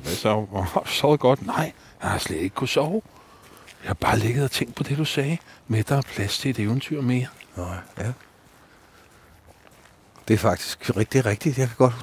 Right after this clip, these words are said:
Speaker 2: det kan jeg godt huske nu.
Speaker 1: Og jeg tror, jeg har mailen endnu, fordi så, så, øh, som jeg kender dig, så, så, øh, du tykker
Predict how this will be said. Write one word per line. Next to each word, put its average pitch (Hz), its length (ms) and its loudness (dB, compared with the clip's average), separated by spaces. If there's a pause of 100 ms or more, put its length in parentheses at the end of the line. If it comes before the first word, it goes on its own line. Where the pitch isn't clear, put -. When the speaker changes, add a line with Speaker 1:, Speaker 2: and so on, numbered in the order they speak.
Speaker 2:
det 170 80 2
kan 135 140 4
jeg 143 140 8
godt 123 160 0
huske 98 300 -4
nu. 95 120 -2
Speaker 1:
Og 104 100 2
jeg 101 140 0
tror, - 260 -4
jeg 165 140 4
har 165 120 6
mailen 165 420 8
endnu, 185 240 8
fordi 165 360 -6
så, 190 160 2 (480)
så, - 200 2
øh, 151 280 6 (800)
som 110 220 0
jeg 113 180 4
kender 156 300 6
dig, 147 180 4
så, 165 200 4
så, - 200 -2
øh, 160 360 4 (560)
du 139 60 0 (100)
tykker 180 480 6